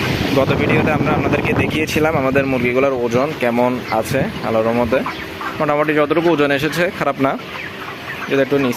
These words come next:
থেকে দেখাই, দেখুন আমাদের মুরগির চেহারা। এখানের মধ্যে আঠারোশো, উনিশশো, দুই কেজি, বাইশশো, সতেরো, সতেরোশো,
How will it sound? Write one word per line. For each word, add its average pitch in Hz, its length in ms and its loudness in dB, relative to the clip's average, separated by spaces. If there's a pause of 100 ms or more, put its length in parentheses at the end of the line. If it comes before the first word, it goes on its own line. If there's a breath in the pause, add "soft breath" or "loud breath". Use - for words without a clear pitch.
থেকে 135 180 0
দেখাই, 127 320 -2 (1500)
দেখুন 120 280 2 (1080)
আমাদের 120 280 -2
মুরগির 113 300 0
চেহারা। 120 260 0 (2000)
এখানের 123 340 0
মধ্যে 127 240 2
আঠারোশো, 123 360 -2
উনিশশো, 123 380 2
দুই 117 240 0
কেজি, 110 280 0
বাইশশো, 107 460 0 (1600)
সতেরো, 123 260 0
সতেরোশো, 117 540 0